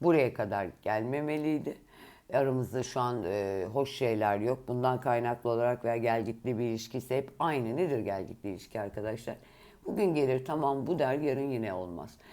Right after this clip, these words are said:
E, bir ararsınız, işte, e, üç gün sonra döner, on üç gün sonra döner gibi gibi.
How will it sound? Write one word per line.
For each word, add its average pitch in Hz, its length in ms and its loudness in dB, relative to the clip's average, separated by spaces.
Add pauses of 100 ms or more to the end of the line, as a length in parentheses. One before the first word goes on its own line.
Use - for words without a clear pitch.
(380)
E, 120 320 2
bir - 180 8
ararsınız, 175 880 4
işte, - 280 -4
e, 135 460 -2
üç - 240 -8
gün 151 120 -4
sonra 120 480 -4
döner, 117 320 -2
on 143 220 -2
üç - 160 -8
gün 113 120 -4
sonra 101 380 -4
döner 104 320 0
gibi 113 420 -2
gibi. - 220 -6